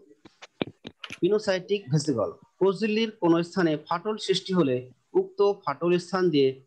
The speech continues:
পানি বা অন্য কোনো তরল পদার্থ গড়িয়ে কোষাভ্যন্তরে প্রবেশ করে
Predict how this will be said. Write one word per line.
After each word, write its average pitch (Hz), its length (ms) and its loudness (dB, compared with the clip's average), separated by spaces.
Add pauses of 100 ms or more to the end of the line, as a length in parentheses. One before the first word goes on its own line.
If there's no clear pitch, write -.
(140)
পানি 175 600 0 (120)
বা 135 200 0 (100)
অন্য 196 240 2
কোনো 165 260 2
তরল 156 340 0
পদার্থ 165 360 -2
গড়িয়ে 139 640 0 (260)
কোষাভ্যন্তরে 156 680 0
প্রবেশ 147 340 0
করে 196 280 0